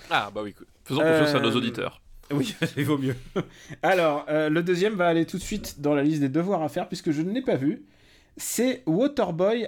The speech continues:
Speaker 2: avec Adam Sandler.
Speaker 1: <laughs> Je l'ai pas vu non plus. Euh, Waterboy avec Adam Sandler.
Speaker 2: Ouais.
Speaker 1: Bah écoute.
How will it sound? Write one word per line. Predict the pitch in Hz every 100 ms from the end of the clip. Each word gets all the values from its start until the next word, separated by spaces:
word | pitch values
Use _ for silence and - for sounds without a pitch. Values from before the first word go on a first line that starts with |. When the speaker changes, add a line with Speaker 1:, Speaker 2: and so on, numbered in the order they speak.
| -
Speaker 2:
avec | 160 160 196 214 - 160
Adam | 165 196
Sandler. | 185 160 135 120 113 - - - _ - - - -
Speaker 1:
<laughs> | - - - - - - 147
Je | 131 -
l'ai | 135
pas | - 143
vu | 117 135
non | 139 143
plus. | - 135 190 - - - 135 113
Euh, | 117 117 113 113 113 107 107 110
Waterboy | 117 131 196 170 147 175 180
avec | 117 110
Adam | 160 185 151
Sandler. | - 135 156 180 107 - - -
Speaker 2:
Ouais. | 156 151 135 - - _ _ _ _ - -
Speaker 1:
Bah | 117 107 104
écoute. | 98 110 160 -